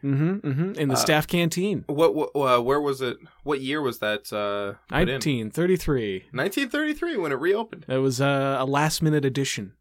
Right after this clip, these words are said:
Speaker 2: Yeah.
Speaker 1: People came from near and far to see it. My grandmother took a mug there and had it washed.
Speaker 2: Oh, wow. Interesting.
Speaker 1: She said it didn't do a great job. <laughs>
Speaker 2: No. <laughs> She brought it home and washed it by hand?
Speaker 1: Yeah, she said it was, "The old ways are the best ways," she said. And then
Speaker 2: I
Speaker 1: she spat in the dust.
Speaker 2: Now, everyone has,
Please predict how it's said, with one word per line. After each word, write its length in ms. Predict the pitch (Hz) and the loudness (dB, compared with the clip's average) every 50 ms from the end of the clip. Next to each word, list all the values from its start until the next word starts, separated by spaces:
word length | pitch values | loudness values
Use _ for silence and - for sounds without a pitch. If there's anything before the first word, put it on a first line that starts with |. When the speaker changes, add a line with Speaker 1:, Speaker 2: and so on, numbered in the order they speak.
| _ | _
Speaker 2:
Yeah. 120 | - - - | -14 -4 -4
Speaker 1:
People 200 | 156 143 - - | -2 0 0 0
came 300 | - - 147 147 147 139 | 2 2 2 2 0 0
from 240 | - 143 117 117 | -2 -4 -2 0
near 200 | 123 143 160 175 | 0 0 2 2
and 120 | 180 170 160 | 2 0 0
far 260 | - 180 165 170 170 | 2 4 4 4 4
to 80 | 160 143 | 4 2
see 240 | - - 180 185 | 0 0 4 4
it. 180 | 185 147 - - _ _ _ _ _ _ _ _ _ _ _ _ _ _ _ _ _ _ | 4 4 4 0 _ _ _ _ _ _ _ _ _ _ _ _ _ _ _ _ _ _
My 120 | 156 165 180 | 4 6 6
grandmother 520 | 160 143 165 175 190 214 196 165 139 127 117 | 6 6 6 6 6 6 6 6 4 4 2
took 220 | - 151 131 - | 0 -2 -2 0
a 20 | |
mug 300 | 127 135 156 180 175 151 | 0 0 0 0 0 0
there 180 | 123 113 104 101 | -2 -2 -2 -2
and 100 | 104 107 | -4 -4
had 140 | 120 123 120 | -4 -4 -4
it 80 | 110 | -4
washed. 580 | - 117 143 170 156 104 90 - - - - - - | -2 0 2 2 2 0 -2 -4 -8 -10 -12 -10 -8
Speaker 2:
Oh, 160 | - - 277 | -8 -6 -6
wow. 540 | 254 254 285 320 370 381 320 - 196 139 - _ _ | -2 0 0 0 0 -2 -4 -8 -10 -12 -14 _ _
Interesting. 560 | - 226 262 - 262 240 - - 104 92 165 - _ _ _ _ _ _ | -10 -10 -8 -10 -12 -12 -12 -12 -12 -14 -14 -16 _ _ _ _ _ _
Speaker 1:
She 120 | - - 160 | -12 -6 -2
said 160 | 156 185 170 | 2 2 4
it 60 | 147 | 4
didn't 200 | 135 139 127 127 | 2 0 0 0
do 120 | 120 117 | -2 -2
a 40 | 113 | -4
great 240 | 107 120 113 107 101 | -4 -4 -4 -4 -4
job. 300 | - - 110 104 107 - - | -4 -4 -4 -4 -4 -6 -8
<laughs> 100 | 156 147 | -10 -8
Speaker 2:
No. 100 | 135 131 135 143 135 - - - - 202 196 | -8 -8 -8 -8 -10 -12 -8 2 4 4 4
<laughs> 20 | |
She 160 | - - - 170 | 4 0 -2 0
brought 240 | 147 147 135 131 | 4 4 6 6
it 60 | 131 131 | 6 4
home 180 | 131 131 131 | 2 0 -2
and 100 | 123 113 | -2 0
washed 240 | 110 117 120 120 - | 2 2 2 0 -2
it 80 | - - | -4 -2
by 120 | 117 117 | -2 -2
hand? 260 | 120 120 117 127 139 | 0 -2 -4 -4 -4
Speaker 1:
Yeah, 200 | 135 131 120 117 113 | -2 0 0 0 0
she 120 | - 139 | -2 -2
said 160 | - 151 131 | -2 -2 -2
it 80 | 123 120 | 0 -2
was, 220 | 113 113 113 - | -2 -4 -6 -6
"The 180 | - 139 139 151 | -4 0 4 6
old 160 | 165 165 156 | 6 6 8
ways 220 | 160 165 156 127 | 6 4 4 4
are 40 | 135 | 0
the 60 | 127 | -2
best 320 | 123 110 139 135 - - - | -2 0 0 0 0 0 0
ways," 220 | 135 117 113 110 | 0 0 -2 -4
she 140 | - - 110 | -6 -8 -8
said. 340 | - - 120 110 107 107 - - | -6 -6 -6 -6 -8 -10 -10 -10
And 80 | 135 127 | -8 -4
then 40 | 120 | -2
Speaker 2:
I 60 | 131 | -2
Speaker 1:
she 60 | 113 120 | -2 -2
spat 380 | - - - - 120 113 98 | -2 -4 -2 -2 -2 -2 -2
in 80 | 123 117 | -4 -6
the 60 | 113 | -8
dust. 380 | 110 117 113 113 110 - - 139 | -6 -6 -8 -8 -8 -8 -6 -2
Speaker 2:
Now, 120 | 139 139 | 0 2
everyone 380 | 143 160 170 185 190 170 147 139 | 4 4 4 4 2 2 2 2
has, 320 | 143 135 131 120 110 - | 2 2 2 0 -2 -8